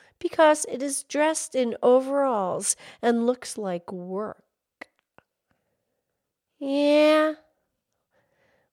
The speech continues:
What a guy. Happy birthday, Thomas Edison. Yes, happy birthday, Thomas Edison.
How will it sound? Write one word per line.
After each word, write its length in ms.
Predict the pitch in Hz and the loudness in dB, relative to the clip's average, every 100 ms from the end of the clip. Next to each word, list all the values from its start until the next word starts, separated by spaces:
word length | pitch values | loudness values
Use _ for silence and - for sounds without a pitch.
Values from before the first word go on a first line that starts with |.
| _ | _
What 200 | 466 480 | -2 0
a 40 | 466 | 0
guy. 520 | - 269 262 269 262 - - | -2 -2 0 -2 -4 -8 -4
Happy 300 | 392 453 523 554 554 | -2 2 6 6 6
birthday, 320 | 466 440 427 403 | 2 2 0 -2
Thomas 420 | - 370 349 339 | -4 -4 -4 0
Edison. 760 | 330 311 302 302 311 311 311 311 _ _ _ _ _ _ _ | 2 2 2 0 0 2 0 -8 _ _ _ _ _ _ _
Yes, 280 | - 156 - | -4 -4 -4
happy 300 | 143 139 143 | -8 -8 -10
birthday, 680 | - 151 135 _ - 143 143 | -12 -14 -14 _ -14 -14 -14
Thomas 480 | - 135 135 - - | -14 -14 -14 -18 -12
Edison. 520 | 135 143 - - 147 | -12 -12 -16 -14 -16